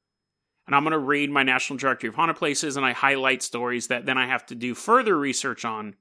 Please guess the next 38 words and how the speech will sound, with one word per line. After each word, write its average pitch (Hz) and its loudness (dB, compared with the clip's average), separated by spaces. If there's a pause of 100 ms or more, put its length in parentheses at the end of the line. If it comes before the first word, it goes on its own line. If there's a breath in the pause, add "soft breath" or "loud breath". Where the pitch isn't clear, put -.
(440)
see - -6
if 127 -2
there's 127 -4
anything 117 -6
behind 170 -2
it. 170 -6 (640)
So 196 2
I 190 6
grab 214 6
my 247 2
book 151 0
and 165 -2
I 151 0
start 165 0
reading 127 0
it, 127 2
and - -4
it's 175 -2
all 190 6
stories 190 4
about, 139 2
like, 127 -4 (220)
people 147 -4
walking 120 -2
through 101 -16 (240)
walls 208 6
and 131 -4
ghosts 156 2
climbing 147 0
into 127 -6
beds, 190 4
and 233 -2
I, 269 2 (440 soft breath)
it's - -2
eleven 320 10
o'clock 185 4
at - -4
night. 262 -2